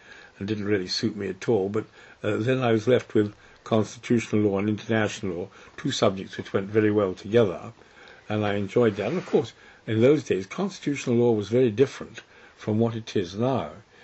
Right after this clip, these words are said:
Uh, <clears throat> uh, it, uh, then the, the remedies against the Crown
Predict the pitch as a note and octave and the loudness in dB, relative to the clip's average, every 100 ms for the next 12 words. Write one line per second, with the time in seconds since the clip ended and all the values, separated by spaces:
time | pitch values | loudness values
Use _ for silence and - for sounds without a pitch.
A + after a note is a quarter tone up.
0 | - - - F#2 - - A2+ - - - | -20 -14 -10 -10 -6 -4 -4 -10 -14 -14
1 | - - G#2+ G2+ B2 A2 A2+ G#2 G#2+ D3 | -16 -8 -6 -6 -10 -8 -2 -2 4 4
2 | B2+ G2 G2+ G2+ G#2 G2 G2+ F#2+ F2+ G2+ | 4 -2 -6 -4 -4 -4 -4 -6 -2 2
3 | B2+ B2+ A2+ G2+ G#2 A2 G2 - F#2 - | 4 4 2 0 0 0 0 -8 -6 -4
4 | A2+ G2 | -2 -4